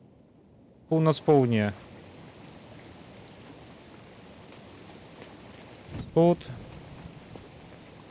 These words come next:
zachód, północ, południe. Ja się wzorowałem tym kompasem tu na ziemi,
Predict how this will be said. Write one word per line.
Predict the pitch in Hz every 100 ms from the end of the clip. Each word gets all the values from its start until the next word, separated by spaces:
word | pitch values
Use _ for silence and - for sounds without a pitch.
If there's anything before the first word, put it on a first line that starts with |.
| - - - - - - - - - - - -
zachód, | 117 147 151 - 147 147 - - - - - - - - - - - - -
północ, | 143 143 143 143 139 - - - - - - - -
południe. | 123 117 104 101 98 92 - - - - - - - - - - - - - - - - - - - - - - - - - - - - - - - - - - - - - - - - - - - - - - 143
Ja | 147
się | 190
wzorowałem | 160 180 180 170 180
tym | 170 190 170
kompasem | 185 165 190 - 190
tu | 170 185
na | 190 185
ziemi, | 160 196 160 139 117